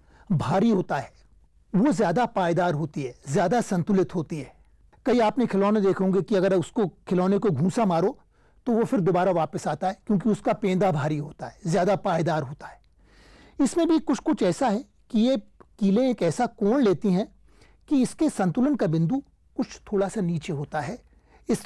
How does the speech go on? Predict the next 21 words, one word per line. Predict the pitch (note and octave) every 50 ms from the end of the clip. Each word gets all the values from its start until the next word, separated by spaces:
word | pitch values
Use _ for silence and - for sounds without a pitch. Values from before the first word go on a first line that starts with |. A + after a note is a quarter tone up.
| - - F#3
धुरी | E3 F3+ A3+ G3
के | - G3
नीचे | F3+ E3+ - - E3+
होता | B2 D3+ D3+ - D3+
है। | D3 - - _ _ _ _ _ _ _ -
उसकी | G#3+ - - - C#4
वजह | G#3+ F#3 F3 G3
से | G3 - G3+ F#3
भी | F3 A3 A3+ - - _ _ -
इस | G#3 E3 D#3+ - -
खिलौने | - - F3 E3 D#3+ E3 F3+ G#3
को | G#3 B3 G#3
हिलाने | C#3 D3 D#3+ D#3+ F3 A3 A#3+
पर | - F3 D#3+
भी, | C#3+ D3+ A#3 D4 - _ _ _ _ _ _ _ _ _
देखिए, | - F3 D#3+ - - A#3+ C#4+ - - _ -
इसका | - - - G#3 F#3
संतुलन | - F3 D3+ C#3+ - E3+ F#3+ C4 E4 - - _ _ _ _ _ _ _ - -
बरकरार | F#3 G3 D#3+ - E3 C#3+ B2+ A#2
रखता | - - - _ - -
है। | -